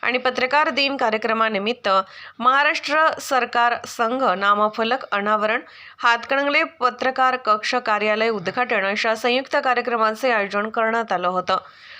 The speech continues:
या कार्यक्रमाची सुरुवात आचार्य बाळशास्त्री जांभेकर यांच्या प्रतिमा पूजनाने करण्यात आली. यावेळी पुढे बोलताना आमदार अशोकराव माने म्हणाले, "हातकणंगले इथल्या पत्रकार भवनात सर्वतोपरी सहकार्य करणार असून पत्रकार क्षेत्रात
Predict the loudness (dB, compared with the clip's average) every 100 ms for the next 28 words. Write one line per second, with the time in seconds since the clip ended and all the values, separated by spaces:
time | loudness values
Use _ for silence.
0 | -6 0 2 2 2 2 2 2 0 0
1 | 0 2 2 4 0 2 0 2 2 4
2 | 2 2 0 -2 0 -4 0 -2 0 -2
3 | 0 0 -2 -2 -2 -2 -2 -4 0 0
4 | 2 -2 0 0 0 -2 -2 -2 -2 -2
5 | -2 -2 -6 _ -20 -20 -20 -6 0 2
6 | 2 0 0 2 4 4 2 2 2 4
7 | 4 2 2 2 2 0 0 0 2 2
8 | 0 -2 -2 -2 0 0 -2 -4 -16 -20
9 | -2 0 0 0 0 2 2 2 0 0
10 | 0 2 0 -2 2 0 2 2 2 2
11 | 0 0 0 2 2 2 2 0 -2 0
12 | 0 0 0 0 0 0 0 0 0 0
13 | -2 -2 -10 -20 -6 -2 0 0 2 0
14 | 0 0 0 0